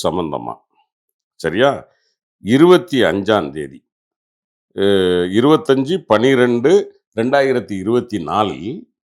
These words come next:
ஐயா, நமது எதிர்க்கட்சி தலைவர், அஹ், பெண்கள் பாதுகாப்பிற்கென்றே இந்த மண்ணில் நடமாடுகிற,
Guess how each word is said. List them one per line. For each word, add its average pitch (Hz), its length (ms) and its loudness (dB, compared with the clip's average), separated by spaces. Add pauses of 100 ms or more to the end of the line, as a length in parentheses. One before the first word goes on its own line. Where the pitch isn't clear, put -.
(960)
ஐயா, 107 640 2 (540)
நமது 98 300 -6
எதிர்க்கட்சி 104 580 -4
தலைவர், 87 420 -6 (640)
அஹ், 82 640 -2
பெண்கள் 127 480 2
பாதுகாப்பிற்கென்றே 135 1200 0
இந்த 156 200 -2
மண்ணில் 120 340 0
நடமாடுகிற, 120 640 0